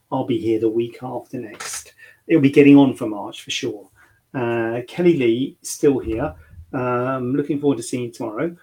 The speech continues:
And I will be back week on Tuesday. Got any questions, leave them in the comments below. <laughs> Don't forget to like and subscribe. Actually, you don't subscribe to these sort of things, do you? Like?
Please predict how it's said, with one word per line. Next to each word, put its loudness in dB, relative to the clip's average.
And 0
I 0
will 6
be 0
back -8
week 2
on -4
Tuesday. -6
Got -10
any -6
questions, -6
leave 0
them -8
in -8
the -8
comments -12
below. -10
<laughs> -20
Don't 4
forget 0
to 0
like 0
and -8
subscribe. -10
Actually, -14
you -10
don't -12
subscribe -16
to -20
these -10
sort -14
of -20
things, -16
do -8
you? -12
Like? -8